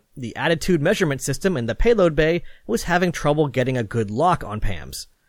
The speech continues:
The crew again backed Endeavour away to give pams some more time to stabilize. Two days later, they came back once again in their third orbital rendezvous of the mission.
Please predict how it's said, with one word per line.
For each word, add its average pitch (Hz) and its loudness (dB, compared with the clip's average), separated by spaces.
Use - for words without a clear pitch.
The 135 0
crew 160 4
again 143 2
backed 151 2
Endeavour 147 0
away 180 4
to 151 -2
give 139 0
pams 165 2
some 151 -2
more 151 0
time 139 -4
to 139 -2
stabilize. 139 0
Two 233 0
days 143 4
later, 185 0
they 107 -6
came 143 0
back 147 2
once 131 -2
again 151 2
in 123 -2
their 110 -2
third 151 4
orbital 127 0
rendezvous 139 2
of 120 2
the 120 -2
mission. - -2